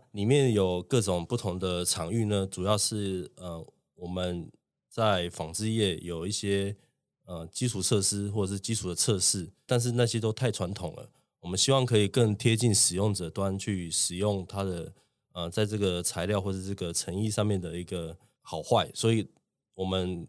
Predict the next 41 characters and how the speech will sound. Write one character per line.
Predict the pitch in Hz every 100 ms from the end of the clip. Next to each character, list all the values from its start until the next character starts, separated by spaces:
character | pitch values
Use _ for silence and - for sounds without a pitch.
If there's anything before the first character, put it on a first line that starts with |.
| _
有 | 92 87 82 78 64 -
风 | - 135
雨 | 98
实 | 101
验 | 101 107
室， | - 98 -
它 | - 104
里 | 98
面 | 101
可 | 95
以 | 87
吹 | - 101
风 | 101 101 101
又 | 95
可 | 87
以 |
下 | - 104 85
雨。 | 80 101 _ _ _ _ _ _ _
那 | 104 98 95 87 -
我 | 90
们 | 101
有 | 120
攀 | 101 110
岩 | 104 104
墙， | 95 80 87
主 | 95
要 | 101
是 | 110
看 | 107 110 98
布 | 117 104
料 | 107 98
在 | 104 98 90
裤 | - 117
子 | 90
上 | - 98
面 | 98 92
的 | 87 85
一 | 82 87
个 | 90 85 78 58 - _ _ _
延 | 95 110
展 | 87